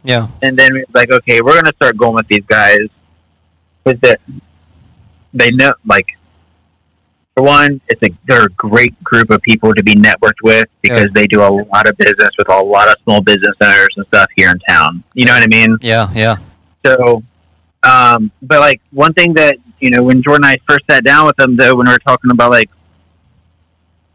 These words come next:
Speaker 2: kind of seeing, like, how we're sitting, you know, mid-year, whatever, we was like, "We don't know what's good, what's bad. This is all new to us."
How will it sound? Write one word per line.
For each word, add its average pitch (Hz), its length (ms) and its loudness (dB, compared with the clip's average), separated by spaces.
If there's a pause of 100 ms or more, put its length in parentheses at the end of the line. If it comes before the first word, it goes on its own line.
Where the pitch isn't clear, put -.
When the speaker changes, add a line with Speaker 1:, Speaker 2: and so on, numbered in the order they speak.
(220)
Speaker 2:
kind 147 120 0
of 139 80 2 (120)
seeing, 147 120 0
like, 123 180 -2 (380)
how 160 160 0
we're 156 80 0 (120)
sitting, 160 220 -2
you 151 100 2
know, 135 160 2
mid-year, 147 400 0
whatever, 143 360 0
we 139 100 0
was 139 100 0
like, 135 180 0
"We 196 100 2
don't 226 180 0
know 202 320 2
what's 151 400 -2
good, 151 400 2
what's 139 260 0
bad. 135 380 0
This 147 220 -2
is 165 160 -2
all 170 160 2
new 151 240 0
to 135 80 0
us." 101 180 2